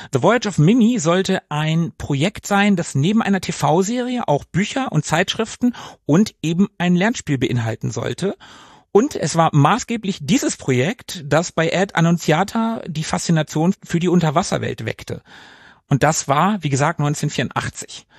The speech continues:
Vor allem das Echolot-System, mit dem Delfine kommunizieren und sich orientieren, hat ihn sehr fasziniert. Tatsächlich beschäftigte er sich wohl über Jahre hinweg weiterhin mit Delfinen und deren Echolot-System.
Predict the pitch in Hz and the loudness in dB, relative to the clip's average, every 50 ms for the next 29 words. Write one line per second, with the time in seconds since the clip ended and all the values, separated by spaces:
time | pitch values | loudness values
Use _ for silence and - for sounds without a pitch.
0 | - - _ _ _ _ _ _ _ - - - 156 - 170 190 202 208 202 196 | -20 -20 _ _ _ _ _ _ _ -8 -2 0 2 2 4 4 4 6 4 4
1 | 190 - - 156 - - - 202 208 - 214 151 135 - - 131 - - - 127 | 2 0 -2 -4 -4 -2 -2 -2 0 0 0 0 0 -2 -4 -8 -6 -2 0 0
2 | 143 151 147 139 - 135 135 127 135 131 - - 160 156 156 143 - - 139 135 | 2 2 0 0 -2 -2 -2 0 -2 -4 -4 -2 -2 0 0 0 0 2 4 4
3 | 127 117 - - - 240 226 226 214 165 147 - - - 139 127 127 123 117 - | 4 2 0 0 2 2 4 4 2 2 0 -2 -4 -4 -2 0 0 0 0 0
4 | - 156 156 165 170 165 - 160 156 147 - - - 143 147 151 - - _ _ | 2 2 4 4 4 2 0 -2 -4 -6 -6 -4 -4 -2 -2 -2 -4 -6 _ _
5 | _ - 135 131 143 139 - - 117 - - - 113 117 110 110 107 - - - | _ -2 0 2 2 2 0 -4 -6 -8 -8 -6 -4 -2 -2 -4 -4 -8 -14 -20
6 | - - - - - - - _ _ _ _ _ - 165 165 - 185 190 - 196 | -20 -20 -20 -20 -20 -20 -20 _ _ _ _ _ 0 0 2 2 0 0 0 -2
7 | 190 - 180 - - 190 196 - - 180 - 180 - - 160 156 165 156 - 147 | -2 -2 0 0 0 0 0 0 -2 -2 0 0 0 2 0 0 0 -2 -4 -2
8 | 139 143 151 151 151 151 156 - _ - 160 143 156 147 131 117 147 131 160 185 | -2 0 2 2 2 0 -2 -4 _ -4 0 0 0 2 2 2 2 4 4 2
9 | 185 165 143 139 139 131 123 135 - _ - 120 135 156 - - 123 127 131 127 | 2 0 0 0 0 0 0 -2 -4 _ -2 0 0 0 0 -2 -2 0 0 0
10 | 127 127 - - 127 127 - - - 156 156 139 139 143 160 180 - - - - | 0 0 0 0 0 0 -2 -4 -4 -2 0 2 2 2 2 0 -2 -8 -18 -20
11 | - - - - _ _ - 135 135 139 139 139 143 123 - - - - _ _ | -20 -20 -20 -20 _ _ 0 2 4 4 4 2 2 0 -4 -8 -16 -18 _ _
12 | - 143 131 131 131 - 156 147 - 135 113 120 113 - - - - - 123 117 | 0 2 4 4 2 2 0 -2 0 0 0 0 -2 -2 -6 -6 -4 0 0 2
13 | 123 151 | 2 0